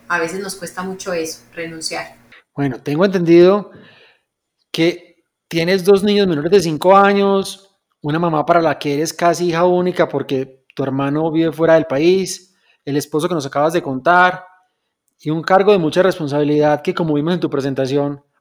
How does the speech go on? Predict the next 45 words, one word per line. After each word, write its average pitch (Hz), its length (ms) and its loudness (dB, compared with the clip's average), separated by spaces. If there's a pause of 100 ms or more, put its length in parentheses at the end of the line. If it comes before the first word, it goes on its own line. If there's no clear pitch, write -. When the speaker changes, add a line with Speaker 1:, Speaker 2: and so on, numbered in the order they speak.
Speaker 2:
asumo 180 480 2
debes 180 200 4
viajar 165 260 -2
constantemente 170 840 -4
fuera 170 220 2
del 160 140 0
país 135 280 -2
para 160 200 -2
acompañar 139 340 -6
a 156 60 -4
tus 156 120 -2
equipos. 143 640 -8 (880)
¿Cómo 175 220 -4
haces 196 220 0
para 151 180 -2
sacar 147 260 -6
tiempo 190 240 -2
para 151 220 0
tantas 147 400 -6
cosas? - 640 -6 (760)
Speaker 1:
Mira, 170 600 -6 (160)
mm, 190 580 -8 (220)
yo, 196 120 -8 (180)
yo 190 160 -6
te 262 140 -6
diría 269 440 -8
que 190 480 -10 (160)
es, - 760 -12
eh, 196 440 -8
tratar 185 380 -10
también 196 240 -10
de, 202 260 -12
además 175 460 -10
de, 226 420 -10
como 190 160 -14
te 175 100 -14
decía 170 260 -10
hace 220 180 -12
un 214 100 -14
momento, 220 320 -14
de 214 100 -10
planear 170 460 -12
y, 220 460 -10
y - 80 -20
confiar, 254 580 -14